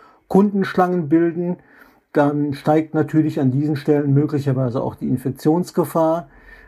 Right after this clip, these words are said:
Einige haben das schon versucht, im Grunde zu begrenzen, auch dadurch, dass sie vor den, auf den Parkplätzen,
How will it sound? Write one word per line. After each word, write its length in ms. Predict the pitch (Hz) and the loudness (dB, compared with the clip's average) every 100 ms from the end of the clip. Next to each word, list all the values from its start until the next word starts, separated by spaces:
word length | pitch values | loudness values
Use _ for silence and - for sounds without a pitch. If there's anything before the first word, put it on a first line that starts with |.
| - | -6
Einige 440 | 156 160 180 160 | 0 0 2 0
haben 260 | 147 151 156 | 2 2 2
das 240 | 151 143 | 0 0
schon 360 | - 151 151 147 | -4 0 0 0
versucht, 640 | - 139 120 175 - - - - | 0 0 2 0 -2 -12 -12 -2
im 160 | 143 | 0
Grunde 400 | 139 151 151 156 | 2 0 0 -2
zu 420 | 143 143 143 127 110 _ - | 0 2 4 2 -2 _ -20
begrenzen, 680 | - 143 - 156 180 - - | -6 -4 2 2 0 -4 -6
auch 160 | 131 | -4
dadurch, 480 | 120 139 156 170 135 | 0 2 2 0 -4
dass 160 | 147 139 | -4 -2
sie 100 | 139 | -6
vor 420 | - 160 175 180 | -6 0 0 0
den, 300 | 147 139 131 | 0 -2 0
auf 140 | 139 | -4
den 120 | 147 | -2
Parkplätzen, 720 | 139 156 170 160 156 - 160 | 0 0 0 -2 -4 -4 -6